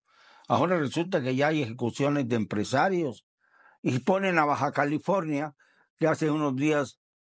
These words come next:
vivió una matanza escandalosa con os-, con once muertos, ponen como un estado más seguro que Yucatán. Esto ya me parece que llegamos al absurdo.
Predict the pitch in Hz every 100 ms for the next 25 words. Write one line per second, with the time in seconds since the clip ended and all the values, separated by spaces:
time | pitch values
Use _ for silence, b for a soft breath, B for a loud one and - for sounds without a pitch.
0 | _ _ 277 269 226 135 131 139 151 156
1 | 147 135 - 151 147 135 131 127 120 110
2 | 104 104 113 - 127 120 120 131 151 143
3 | 156 120 147 131 135 139 127 131 139 160
4 | 151 135 139 151 131 - 190 - _ b
5 | b b b - 180 180 170 - - 143
6 | 143 175 175 135 175 175 160 175 - 170
7 | 170 170 165 160 165 175 185 247 254 196
8 | 165 - 190 135 175 170 107 139 143 139
9 | 147 123 127 123 156 139 143 143 - 185
10 | 185 113 87